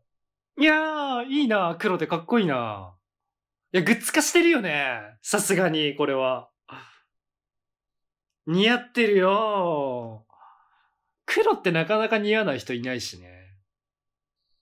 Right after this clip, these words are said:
ウェイウェイ。さあ、こっからはあれだね。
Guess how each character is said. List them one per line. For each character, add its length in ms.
ウ 100
ェ 60
イ 1600
ウ 0
ェ 40
イ。 40
さ 280
あ、 60
こ 100
っ 80
か 140
ら 100
は 60
あ 40
れ 80
だ 100
ね。 380